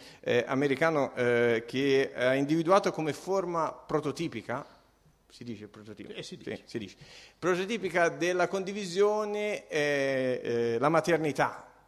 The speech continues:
Speaker 1: la condivisione dei corpi, eh, tra la mamma e i figlioli, eh, insomma, questo, insomma, però non tutti possono essere d'accordo. Io non so, però sicuramente la convivialità, mm, vabbè, questo è tutti, tutte quelle sfere, tra vi-, rituali e festive.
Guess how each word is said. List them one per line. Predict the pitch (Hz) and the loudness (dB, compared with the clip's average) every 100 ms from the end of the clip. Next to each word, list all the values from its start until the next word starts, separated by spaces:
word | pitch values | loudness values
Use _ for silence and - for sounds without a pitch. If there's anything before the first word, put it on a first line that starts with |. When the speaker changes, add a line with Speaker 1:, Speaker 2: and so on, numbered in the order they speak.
| _ | _
Speaker 1:
la | 120 | -10
condivisione | - 135 139 127 147 | -8 -6 -6 -6 -4
dei | 135 | -4
corpi, | 131 143 131 - 131 127 - | -2 0 -2 -4 -8 -8 -10
eh, | 117 120 | -8 -8
tra | 117 127 | -6 -6
la | 123 | -4
mamma | 131 127 123 | -6 -6 -8
e | |
i | 117 | -10
figlioli, | 117 110 101 95 - | -12 -10 -10 -10 -18
eh, | - 95 | -18 -18
insomma, | - 85 _ _ | -18 -20 _ _
questo, | 104 - _ | -14 -14 _
insomma, | - 107 - | -14 -14 -14
però | - 156 - | -2 -2 -2
non | 156 143 | -10 -10
tutti | 147 120 | -10 -10
possono | 107 113 110 | -8 -8 -8
essere | 143 | 0
d'accordo. | 170 196 151 104 - - - - | 0 4 2 2 -10 -20 -20 -6
Io | 165 135 | -4 -4
non | 127 | -6
so, | - - _ _ | -10 -14 _ _
però | 254 254 | 2 2
sicuramente | - 208 247 247 262 202 | -4 0 0 0 0 0
la | 160 | 2
convivialità, | 180 165 175 165 156 220 185 - - - - _ _ _ _ _ _ _ 107 | 0 0 6 6 8 8 6 4 -10 -20 -20 _ _ _ _ _ _ _ -20
mm, | - | -20
vabbè, | _ 104 - - - - _ _ | _ -12 -12 -18 -20 -20 _ _
questo | - 92 110 | -12 -8 -10
è | |
tutti, | - 123 120 131 | -8 -4 -4 -4
tutte | 131 - 143 135 | -6 -12 -2 0
quelle | 139 135 | 2 0
sfere, | 131 - 143 147 135 127 - | -2 2 4 6 4 0 -2
tra | 120 | -8
vi-, | 120 - | -8 -6
rituali | 135 139 139 143 143 | -4 -2 2 4 4
e | 123 | -2
festive. | - 113 - - 156 110 95 | -4 -8 -8 -2 -2 -2 -8